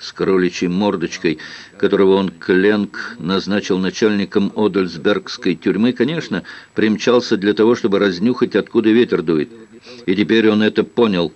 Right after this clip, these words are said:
Они все до единого повылезали из своих щелей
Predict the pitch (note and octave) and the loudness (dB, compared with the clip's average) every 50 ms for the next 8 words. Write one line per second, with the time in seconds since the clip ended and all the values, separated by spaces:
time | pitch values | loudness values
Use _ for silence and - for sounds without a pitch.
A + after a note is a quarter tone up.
0 | _ _ - - _ _ - - - _ _ - - E2+ F#2+ G2 F#2+ - - - | _ _ -20 -20 _ _ -20 -20 -20 _ _ -8 -4 -4 -2 -2 -2 -4 -4 -8
1 | - - - D3+ E3+ D#3+ D3 C#3 - - - G#2+ A#2 A#2+ A#2 A2 G2 G#2 B2 A#2+ | -8 -2 0 2 2 2 0 -4 -16 -8 0 2 2 4 2 2 2 2 2 2
2 | A2 G#2+ G#2 G2+ G2+ F#2+ F2+ - - - - E2+ F2+ G2 G2 G2 F2+ G#2 A#2 B2+ | 4 2 2 2 2 2 0 -4 -12 -4 0 2 2 2 2 2 2 2 4 4
3 | C3 B2+ B2 A#2+ A2+ - - G#2 G#2+ A#2 A2+ A2 - - - - - - A#2 A#2 | 6 6 4 4 2 0 -2 2 2 2 2 2 -2 -10 -10 -4 0 2 4 4
4 | A#2+ G#2+ F#2 - | 4 4 2 0